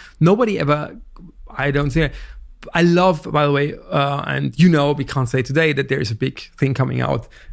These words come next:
about religion and, and science of religion, but I always loved that. I'm always was finally drawn to the mystical side and the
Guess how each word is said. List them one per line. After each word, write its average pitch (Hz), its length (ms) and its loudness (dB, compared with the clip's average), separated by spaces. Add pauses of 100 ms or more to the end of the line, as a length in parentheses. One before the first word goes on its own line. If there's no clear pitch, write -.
(240)
about 123 400 -2
religion 127 560 2
and, 135 260 -4
and 123 200 -2
science 131 420 0
of 123 140 0
religion, 143 320 4
but 165 100 2
I 165 100 -4
always 175 460 4
loved 143 220 0
that. - 240 -8
I'm 147 240 -4
always 175 340 2
was 170 140 -4
finally 147 400 2
drawn 131 480 0
to 139 120 -2
the 127 100 2
mystical 127 480 -4
side 127 420 -4
and 127 160 -4
the - 180 -6